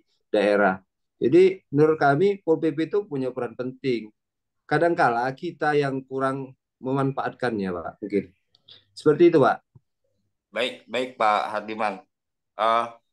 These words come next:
Speaker 2: Pol P P ada, Pak, sebetulnya di tim teknis. Itu bukan mengenyampingkan, Pak, tapi gini, di dalam perizinan itu ada wilayah-wilayah dalam perizinan. Pertama,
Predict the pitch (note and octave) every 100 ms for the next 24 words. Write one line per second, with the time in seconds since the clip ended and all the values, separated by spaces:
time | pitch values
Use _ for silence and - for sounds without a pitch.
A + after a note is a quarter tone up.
0 | _ D3+ D3+ F3 E3 D3+ F3 G3 - E2
1 | A2 A2 A2 F#2 D2+ G#2+ A#2+ B2+ A#2+ G2+
2 | G#2+ F#2 - - _ B2 B2+ G3 C3+ D3
3 | - D#3 D#3 D3+ D3+ D3 D3 D3 D3+ C#3
4 | G#2+ - - A#2+ F#3 F3+ - _ _ _
5 | B2 C3 A2 - _ _ C3 D3 F#3 F#3
6 | D#3 C3 G#2 G2 B2 B2+ D#3+ D3+ D3 C#3
7 | C3+ C3+ B2+ B2+ B2 A#2 E2+ D2 _ _
8 | _ - _ G#2+ A2 A2+ G#2+ G#2+ F2+ E2
9 | _ - - - _ _ A#2 B2+ C3+ A#2
10 | F2+